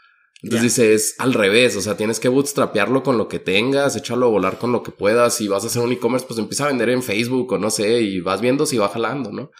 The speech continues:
Speaker 1: Y ya de ahí te empiezas a preocupar por, por meterle más, ¿no? Pero es una manera de descartarlo rápido y si ya está jalando, ahora sí busca dinero, ¿no? Entonces... Eh, te digo, se sale un poco del molde porque sí va muy en contra de lo que se hace actualmente en startups.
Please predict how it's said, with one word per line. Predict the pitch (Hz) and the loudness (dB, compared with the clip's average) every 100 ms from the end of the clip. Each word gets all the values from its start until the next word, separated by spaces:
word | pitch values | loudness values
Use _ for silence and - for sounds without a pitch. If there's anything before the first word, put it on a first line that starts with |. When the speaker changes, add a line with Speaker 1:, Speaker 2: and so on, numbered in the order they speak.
| - - - | -20 -14 -4
Speaker 1:
Y | 110 | 0
ya | 110 113 | 2 2
de | |
ahí | 139 135 | 4 4
te | 147 | 2
empiezas | 139 131 131 | 0 -2 -2
a | |
preocupar | 117 101 - 98 - | -4 -4 -4 -4 -2
por, | 113 110 | -4 -2
por | - 95 | -4 -4
meterle | 90 95 95 101 | -4 -6 -4 -4
más, | 101 107 139 113 | -4 -2 -2 -2
¿no? | 104 127 | -4 -4
Pero | 123 98 87 - _ _ _ _ - | -4 -4 -4 -10 _ _ _ _ -8
es | 98 | -2
una | 123 117 | 0 2
manera | 117 107 101 110 | 2 2 2 2
de | 107 95 | 0 0
descartarlo | 92 87 - 87 - 95 117 | -2 -2 -4 -6 -6 0 0
rápido | 139 147 143 139 139 | 2 0 0 -2 0
y | 107 | -2
si | - 92 | -4 -2
ya | 98 | -2
está | - 131 | -2 -4
jalando, | 147 143 120 | -2 0 0
ahora | 85 85 | -2 -4
sí | 101 | -6
busca | 104 107 123 | -4 -4 -4
dinero, | 123 139 160 92 | -4 -4 -6 -8
¿no? | 107 120 | -12 -12
Entonces... | 92 95 - 92 - _ - _ _ - | -12 -10 -8 -8 -10 _ -20 _ _ -8
Eh, | 98 92 87 - | -2 -2 -2 0
te | |
digo, | 113 120 | 4 4
se | 113 | 2
sale | 113 127 | 2 2
un | 131 | 2
poco | 127 143 | 2 4
del | 127 | 4
molde | 110 113 135 | 4 4 2
porque | - 107 - | 0 -4 -2
sí | - 104 | -2 0
va | 104 | -2
muy | 104 113 123 | 0 4 4
en | 120 | 4
contra | 117 104 98 110 | 0 -2 0 0
de | 107 | 0
lo | 92 - | -2 -6
que | 87 | -8
se | 87 | -6
hace | 82 - | -6 -6
actualmente | 95 - 87 85 85 - | -12 -8 -8 -8 -12 -14
en | - | -16
startups. | - - - | -12 -14 -14